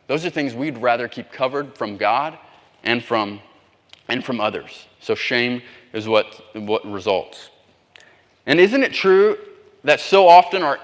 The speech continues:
our in-, claims of independence from God end up shaping us in ways that we would never have expected, right? Adam and Eve, they just wanted independence. They wanted independence. What they got was isolation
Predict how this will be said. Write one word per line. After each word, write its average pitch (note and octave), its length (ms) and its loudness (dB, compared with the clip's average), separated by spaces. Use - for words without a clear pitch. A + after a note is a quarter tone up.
our C3+ 220 0
in-, D3 140 -6
claims D3+ 420 -4
of C#3 200 -2
independence D3+ 680 -6
from B2+ 280 -2
God A2+ 380 4
end D3+ 160 2
up D#3 100 4
shaping E3 800 0
us D#3+ 200 -4
in B2+ 160 -6
ways B2+ 240 -2
that A#2+ 120 -4
we B2 100 -8
would A#2 160 -10
never G#2+ 300 -8
have A2+ 160 -6
expected, A2+ 520 -6
right? D3 220 4
Adam A3+ 240 6
and A3 80 0
Eve, A3 140 -2
they F3 120 4
just B3 180 -4
wanted D3+ 240 0
independence. - 840 -4
They D#3+ 120 0
wanted G#3 240 2
independence. F3 500 -2
What C#3+ 120 -6
they C3 100 -2
got B2+ 200 0
was A#2 120 -10
isolation A#2 720 -6